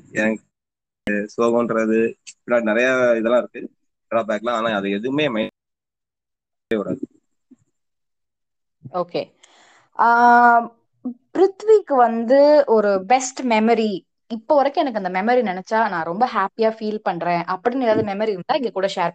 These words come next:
Speaker 2: பண்ணிக்கலாம்.
Speaker 1: நான், ஆ, நான் சொன்னேன், ட்வெல்த், பன்னெண்டு வயசு முடிஞ்சோட ஹாஸ்டல் போய் சேர்றேன் எயித்துல. அப்ப என் hostel சொல்றாங்க, இது மாதிரி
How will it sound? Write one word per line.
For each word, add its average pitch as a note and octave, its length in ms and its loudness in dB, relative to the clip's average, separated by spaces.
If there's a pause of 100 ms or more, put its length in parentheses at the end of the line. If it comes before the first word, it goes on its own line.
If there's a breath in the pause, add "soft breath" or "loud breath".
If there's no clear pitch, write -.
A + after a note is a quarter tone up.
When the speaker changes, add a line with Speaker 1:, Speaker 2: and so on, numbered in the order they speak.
Speaker 2:
பண்ணிக்கலாம். - 640 -14 (380)
Speaker 1:
நான், B2+ 540 2
ஆ, B2 360 0 (160)
நான் B2 200 -4
சொன்னேன், B2+ 240 -8
ட்வெல்த், B2 640 -2 (120)
பன்னெண்டு C#3 140 0
வயசு C#3 300 -2
முடிஞ்சோட C3+ 180 -4
ஹாஸ்டல் A#2+ 500 0
போய் A#2 200 -6
சேர்றேன் A2+ 380 -2
எயித்துல. G#2+ 500 -4 (400)
அப்ப - 300 -4
என் A2+ 140 -2
hostel B2 400 -2
சொல்றாங்க, B2 680 -2
இது G#2+ 100 -4
மாதிரி A2+ 540 -2